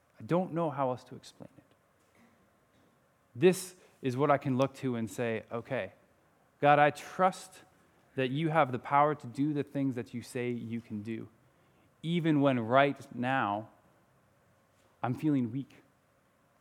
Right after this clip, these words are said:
I'm feeling like I don't know exactly where you are, and I'm wanting to see that glimpse." And then Jesus continues and he says in verse twelve and onwards, "Very truly I tell you, whoever believes in me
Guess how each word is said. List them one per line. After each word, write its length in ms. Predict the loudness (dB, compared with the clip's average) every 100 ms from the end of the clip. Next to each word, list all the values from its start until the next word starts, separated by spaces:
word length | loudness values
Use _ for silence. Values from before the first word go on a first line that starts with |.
| _ _ -12 -8
I'm 120 | -6
feeling 460 | -6 -2 2 2 2
like 200 | 2 0
I 80 |
don't 300 | -2 -2 -2
know 200 | -2 -2
exactly 460 | -4 -2 0 0 -4
where 160 | -6 -6
you 260 | -6 -2
are, 180 | 0 0 -2
and 100 | -8
I'm 200 | -6 -4
wanting 340 | -4 -4 -8
to 100 | -12
see 280 | -16 -14 -10
that 220 | -8 -10
glimpse." 380 | -14 -18 -18 -20 _ _ _ _ _ _ _ _ _ _ _ _ _ _ _ -20 -20 -20 _ _ _ _ _ _ _ _ -4
And 100 | 0
then 120 | 4
Jesus 340 | 4 4 2
continues 500 | 2 2 6 6 6
and 80 | 6
he 60 | 2
says 460 | 6 6 6 2 -6
in 80 | -2
verse 220 | -2 -2
twelve 320 | 2 4 4
and 80 | 2
onwards, 460 | 2 4 2 0
"Very 180 | 2 2
truly 460 | 2 0 2 4 2
I 60 |
tell 240 | 0 0 -2
you, 180 | -2 -4
whoever 320 | 0 0 0
believes 400 | -2 0 0 0
in 160 | 0 0
me 300 | -2 -4